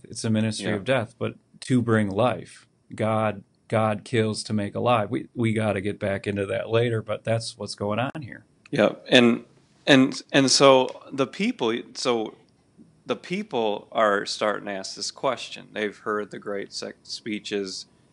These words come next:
Speaker 2: and then Amos is saying, "Hear this, family, chosen ones, you're gonna get punished." And so the people have a, an, a,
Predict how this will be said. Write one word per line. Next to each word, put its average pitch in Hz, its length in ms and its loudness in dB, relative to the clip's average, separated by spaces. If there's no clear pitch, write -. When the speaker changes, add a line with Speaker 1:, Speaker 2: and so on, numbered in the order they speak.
Speaker 2:
and 107 140 -4
then 107 160 0
Amos 104 440 -2
is 104 120 -6
saying, 98 320 -4
"Hear 104 340 -2
this, 101 580 -4
family, 95 800 -4
chosen 98 520 0
ones, 95 680 -6
you're 101 200 -2
gonna 101 180 -2
get 101 220 -4
punished." 110 640 0
And 104 220 -2
so 117 160 2
the 104 100 0
people 117 560 -2
have 104 220 2
a, 95 80 -6
an, 107 160 -4
a, 110 100 -4